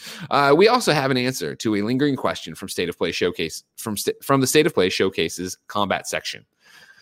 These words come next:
I, Dornbush, stop saying showcase so much. Just State of Plays. We understand what it is. It's fucking me up, man. Don't you ever, when you write these things, think if Greg's too stupid to read 'em aloud.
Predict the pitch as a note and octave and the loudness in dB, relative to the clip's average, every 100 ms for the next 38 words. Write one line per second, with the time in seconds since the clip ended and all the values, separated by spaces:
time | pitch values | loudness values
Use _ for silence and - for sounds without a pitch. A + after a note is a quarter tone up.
0 | - - E3 - - - D3 D3 D3 C#3+ | -20 -20 -18 -18 -12 -6 -4 -4 -4 -4
1 | F3 E3 D#3+ E3 G3+ F#3 - A3 A3 E3+ | -4 -4 -10 2 6 6 4 2 4 4
2 | - A2 - - F#2 G#2+ D3+ - F#3 D#3+ | 4 2 0 -6 -6 0 0 4 6 6
3 | A2 D#2 E2 C#3 E3+ D#3 D3+ B2+ G#2 F#2 | 4 0 2 4 4 4 4 6 4 2
4 | - B2 - - - F#3 C#3+ F2+ - G2 | -2 -4 -4 -2 2 4 4 2 -2 -2
5 | G#2+ A2 E3+ G#3 G#3 F#3+ D3+ F3 A#3 C#4+ | 0 4 4 6 6 6 4 2 4 6
6 | G3+ G3+ D3+ C#3+ C3+ C3 - F3 D#3+ D#3 | 6 4 -2 0 -2 -2 -4 -2 -2 2
7 | C#3 C3 - B2+ B2+ A#2+ G#2 G2 G2 F#2+ | 2 2 0 -4 -2 -4 -2 -2 -4 -4
8 | F#2 B1+ | -4 -6